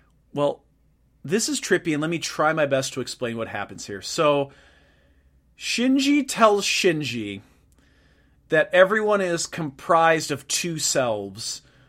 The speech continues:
this one that is seen by others and the observer, which is similar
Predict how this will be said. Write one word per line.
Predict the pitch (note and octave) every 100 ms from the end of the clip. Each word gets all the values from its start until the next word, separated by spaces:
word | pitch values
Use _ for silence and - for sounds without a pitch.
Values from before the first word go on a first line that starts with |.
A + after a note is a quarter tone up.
| _ -
this | C#3+ C#3 - E3
one | D#3+ F#3+ A3 A3+
that | G3 E3
is | D3
seen | - - F#3+ F#3+
by | E3+ D#3
others | D#3+ D#3 D#3 C3+
and | C#3
the | C3+
observer, | B2 A2+ A#2+ B2+ B2 A2+ G#2 F#3+
which | F3+
is | F3
similar | - D4+ F4+ A#3+ D3+ C3 B2+ B2+